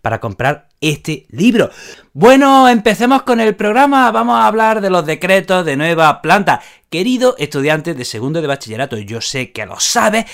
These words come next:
pero vamos a recordar algunos datillos importantillos de la Guerra de Sucesión Española. Vamos a ver, año mil setecientos. Carlos, el desdichado rey Carlos segundo,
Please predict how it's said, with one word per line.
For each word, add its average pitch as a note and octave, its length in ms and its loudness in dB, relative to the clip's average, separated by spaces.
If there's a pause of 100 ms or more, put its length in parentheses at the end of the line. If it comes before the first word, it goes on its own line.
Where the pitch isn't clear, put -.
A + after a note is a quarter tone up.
(140)
pero - 180 -8
vamos D#4+ 200 0
a D#4 40 0
recordar C4+ 440 -2
algunos C4+ 500 -2
datillos C4 1000 -4
importantillos C4 1160 -2
de G#3+ 140 2
la A3 120 2
Guerra G#3 340 -2
de F3 120 -8
Sucesión F3+ 720 -6
Española. D3 580 0 (400)
Vamos A#3+ 280 2
a - 20 -6
ver, G2+ 120 -10 (200)
año G#3 340 -2
mil F3 240 -4
setecientos. D#3+ 600 -14 (120)
Carlos, F#3 420 -2
el F3+ 180 0
desdichado E3+ 840 2 (100)
rey D#3+ 320 2
Carlos C3+ 480 0
segundo, F3 480 0